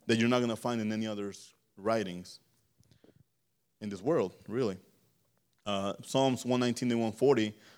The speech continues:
uh, David says, "Your word is very pure." Amen? When you think of something pure, w-, w-, what's the first thing that comes to your mind? Cleanliness, right? It, you know, what, what's other things? I need help.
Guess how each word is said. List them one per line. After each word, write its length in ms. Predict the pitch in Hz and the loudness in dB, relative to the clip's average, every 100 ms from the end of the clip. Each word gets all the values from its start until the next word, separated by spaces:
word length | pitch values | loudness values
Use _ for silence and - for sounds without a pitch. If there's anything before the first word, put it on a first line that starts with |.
| _ | _
uh, 100 | 104 | -2
David 300 | 95 139 131 | 2 4 4
says, 260 | - 117 107 | 4 2 2
"Your 120 | 110 | 2
word 340 | 107 123 131 | 6 6 6
is 140 | 110 95 | 4 -2
very 360 | 110 117 110 | -2 -2 -2
pure." 400 | 98 - 113 101 - _ _ _ _ _ _ _ _ _ _ _ _ _ _ _ - | -8 -12 -12 -12 -16 _ _ _ _ _ _ _ _ _ _ _ _ _ _ _ -20
Amen? 300 | 95 104 110 - _ _ | -10 -8 -8 -12 _ _
When 100 | 117 | 0
you 80 | 120 | 0
think 220 | - 135 | 2 2
of 80 | 139 | 0
something 360 | - 131 120 110 | 0 -2 -2 -4
pure, 340 | - 139 127 | 0 2 4
w-, 140 | 101 - _ - _ - | 2 -4 _ -20 _ -14
w-, 280 | 113 107 110 | -10 -6 -2
what's 200 | 117 - | 0 0
the 80 | 123 | -2
first 220 | 127 113 | -6 -4
thing 100 | 113 | -6
that 120 | 107 | -6
comes 200 | 117 - | -10 -12
to 80 | - | -14
your 60 | 98 | -14
mind? 260 | 110 90 - _ _ _ _ _ _ _ _ - | -14 -18 -20 _ _ _ _ _ _ _ _ -4
Cleanliness, 580 | 135 113 95 87 - | -2 -2 -6 -12 -14
right? 240 | - 107 104 | -10 -8 -8
It, 100 | 98 _ - | -14 _ -16
you 80 | 104 | -10
know, 280 | 101 101 92 - - - _ _ _ _ _ | -6 -6 -8 -14 -20 -20 _ _ _ _ _
what, 380 | 104 92 98 107 | -20 -16 -6 -4
what's 180 | 113 117 | -2 -2
other 160 | 104 | -2
things? 300 | 95 98 92 | -4 -8 -12
I 60 | 98 | -14
need 140 | 98 | -16
help. 200 | 95 - | -16 -20